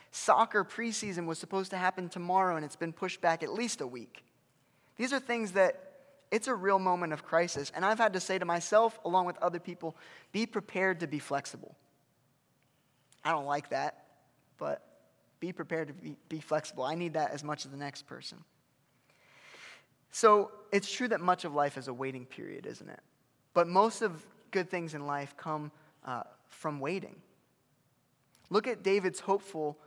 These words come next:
conclusion. He says his confidence is that he will see the goodness of the Lord in the land of the living. Is he being unrealistic? Doesn't he see the chaos of life?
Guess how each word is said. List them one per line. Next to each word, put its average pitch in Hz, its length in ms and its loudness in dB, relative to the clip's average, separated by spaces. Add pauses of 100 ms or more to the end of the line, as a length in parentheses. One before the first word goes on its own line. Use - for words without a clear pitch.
(120)
conclusion. 147 580 -8
He 156 160 -8
says 165 360 2
his 165 140 -4
confidence 214 720 -4 (260)
is 151 120 -8
that 151 180 -2
he 196 220 -8
will 170 140 -4
see 202 480 -8 (180)
the 151 80 -4
goodness 190 440 0
of 175 120 -2
the 170 80 0
Lord 139 480 -4 (420)
in 156 140 -2
the 139 60 -4
land 147 340 -4
of 143 100 -8
the 143 80 -8
living. 131 400 -10 (880)
Is 165 100 -6
he 247 100 0
being 262 380 -2 (100)
unrealistic? 214 880 0 (1000)
Doesn't 240 220 4
he 285 160 0
see 254 220 -2
the 220 100 2
chaos 202 640 4
of 175 160 0
life? 151 540 0